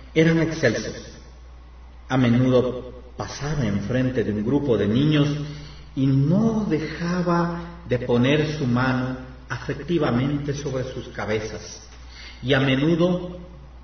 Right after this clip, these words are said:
hasta participar en sus inocentes juegos. Así él decía:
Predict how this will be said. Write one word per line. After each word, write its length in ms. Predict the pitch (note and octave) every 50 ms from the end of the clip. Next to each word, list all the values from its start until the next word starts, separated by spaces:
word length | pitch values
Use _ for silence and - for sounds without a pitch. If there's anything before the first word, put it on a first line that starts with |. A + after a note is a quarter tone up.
| - - - - - -
hasta 400 | A#2+ A#2 A#2+ A2+ - A#2+ - A#2
participar 920 | A2+ G#2 G#2+ G#2 G#2+ G#2+ - - G#2+ G2+ - - C#3 D#3+ E3 E3 E3 D#3+
en 260 | D3+ C#3+ C#3+ C#3 - -
sus 140 | A#2+ A2+
inocentes 840 | A#2+ A2+ A2+ A2 A2 - - - C#3 C#3+ C#3+ C#3+ C#3+ C#3+ A#2+ - A#2+ -
juegos. 360 | A2 A2+ A2 G#2+ G#2+ G#2+ G#2+ A2 A2+ - - - - - - - - - - - - - - - - - - - -
Así 640 | - - - C#3+ C3 C3 C#3 C3+ C#3 C#3 C#3+ C#3+ -
él 220 | C#3 C#3+ D3+ C#3
decía: 420 | C#3 C3+ - - - A2 F#2+ F2